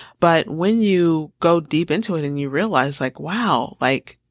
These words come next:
what this is really doing for me is it's giving me a sense of peace. And then you start being peaceful right from the beginning.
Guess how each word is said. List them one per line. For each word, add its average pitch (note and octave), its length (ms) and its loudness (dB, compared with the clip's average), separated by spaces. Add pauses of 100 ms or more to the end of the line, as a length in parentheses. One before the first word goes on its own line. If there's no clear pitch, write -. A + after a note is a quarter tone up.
(180)
what E3 300 0
this C#4 220 0
is D3 120 -8
really D#3 280 -2
doing C#3 320 0
for G#3+ 140 -4
me A#3 260 0
is F3 140 -2
it's D#3 160 -4
giving F#3 320 -4
me D3+ 100 -4
a C#3 60 -2
sense C#3+ 260 -4
of - 120 -18
peace. - 600 -4 (1800)
And E3 300 2
then F3+ 240 2
you D3+ 600 0 (140)
start - 480 0
being D3+ 300 -2
peaceful D3 760 -4 (1800)
right D#3+ 300 0
from D#3 240 -6
the C#3+ 60 -4
beginning. C3+ 680 -8